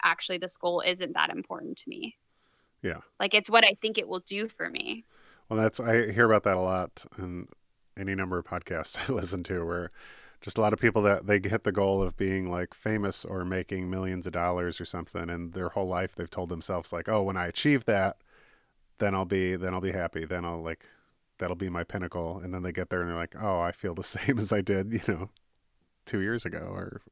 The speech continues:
Speaker 2: eight years ago or ten years ago," 'cause they're not actually focusing on what they want to be happy. They're just focusing on that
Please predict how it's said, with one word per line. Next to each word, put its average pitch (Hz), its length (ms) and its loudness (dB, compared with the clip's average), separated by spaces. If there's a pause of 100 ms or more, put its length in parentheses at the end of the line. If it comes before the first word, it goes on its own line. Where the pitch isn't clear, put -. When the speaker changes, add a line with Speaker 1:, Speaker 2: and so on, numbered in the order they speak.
Speaker 2:
eight 110 140 -6
years 107 220 -6
ago 98 120 -10
or - 80 -12
ten 98 200 -8
years 98 200 -4
ago," 85 240 -10 (760)
'cause 92 200 -6
they're 90 100 -2
not 87 220 -2
actually 82 560 -4
focusing - 540 -8
on 85 120 -8
what 82 160 -10
they 85 200 -8
want 87 320 -8
to - 100 -12
be 95 100 -6
happy. 82 340 -4
They're 82 160 -6
just 85 180 -8
focusing 85 400 -10
on 82 120 -10
that 85 160 -6